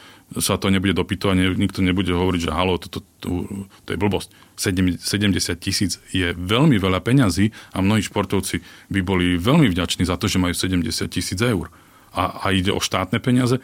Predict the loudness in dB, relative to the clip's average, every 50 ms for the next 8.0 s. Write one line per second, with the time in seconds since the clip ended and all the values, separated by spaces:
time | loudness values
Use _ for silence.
0 | -6 -20 -20 -16 -8 -2 0 0 2 0 0 -2 -2 0 0 2 2 2 2 0
1 | 0 -4 _ _ _ _ _ _ _ _ _ _ -6 -2 0 2 2 2 0 0
2 | 0 0 2 2 2 2 2 2 2 2 0 -2 -8 -16 -16 -10 -4 -2 0 0
3 | 0 -2 -4 -10 -20 -18 -10 -2 0 2 4 4 4 4 4 2 2 2 2 0
4 | 0 0 2 2 4 6 6 6 6 4 4 2 -2 _ -8 -6 -4 0 2 2
5 | 2 2 0 -2 -2 0 0 2 2 2 2 0 0 0 2 2 2 2 0 0
6 | 0 -2 -6 -10 -18 -16 -10 -4 -4 -2 0 0 0 2 2 2 0 0 -2 -2
7 | -2 -2 -2 0 -2 0 2 2 4 4 4 2 2 0 0 0 0 0 0 -2